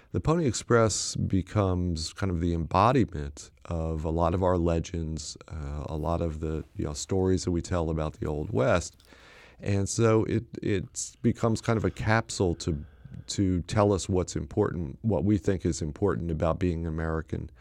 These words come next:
about being individuals against the environment, about her-, you know, heroism, and just kind of physical endurance.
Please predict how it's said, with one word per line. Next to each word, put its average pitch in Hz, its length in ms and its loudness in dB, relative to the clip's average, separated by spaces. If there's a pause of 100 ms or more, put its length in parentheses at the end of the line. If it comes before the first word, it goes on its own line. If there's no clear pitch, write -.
(300)
about 85 300 0
being 87 280 2
individuals 82 760 0
against 80 440 -4
the 82 80 -4
environment, 78 640 -4 (400)
about 78 300 -2
her-, 92 200 -4 (180)
you 90 100 -6
know, 73 60 -8
heroism, 82 800 0 (420)
and 110 240 0
just 120 200 -2
kind 113 140 0
of 90 80 0
physical 95 540 0
endurance. 78 680 -4